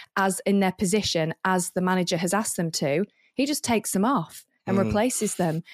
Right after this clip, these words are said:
Speaker 1: And he's like, "No, that you're not playing well enough." So they'll maybe miss the next game. And that's how it is. Whereas we don't, we don't have the options for that, really,
Speaker 2: I think
Speaker 1: or a manager who had the authority to do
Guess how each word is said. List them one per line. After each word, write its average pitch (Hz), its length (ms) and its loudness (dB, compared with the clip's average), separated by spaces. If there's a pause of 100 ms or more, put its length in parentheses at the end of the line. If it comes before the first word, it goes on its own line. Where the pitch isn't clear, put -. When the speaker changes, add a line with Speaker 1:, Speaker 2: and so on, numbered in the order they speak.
(420)
Speaker 1:
And 220 100 2
he's 220 140 2
like, 214 160 2
"No, 233 200 2
that 214 180 0
you're 208 80 2
not - 160 -2
playing 202 240 0
well 208 160 2
enough." 170 200 0
So - 120 -2
they'll 202 320 2
maybe 202 420 2
miss 196 280 -2
the 185 100 0
next 226 300 -4
game. 151 400 -4 (260)
And 214 160 2
that's - 160 -2
how 196 180 0
it 190 100 2
is. 214 240 2
Whereas 185 300 0
we 208 140 0
don't, 214 320 2
we 202 100 2
don't 220 160 0
have 196 140 -4
the 180 100 0
options 170 480 -2
for - 120 -6
that, 156 140 -2
really, 156 440 -2
Speaker 2:
I 147 80 2
think 185 200 2
Speaker 1:
or 175 40 2
a 175 40 0
manager 180 500 2
who - 40 -2
had 175 200 -4
the 175 80 -2
authority 170 440 -2
to - 140 -8
do 165 320 0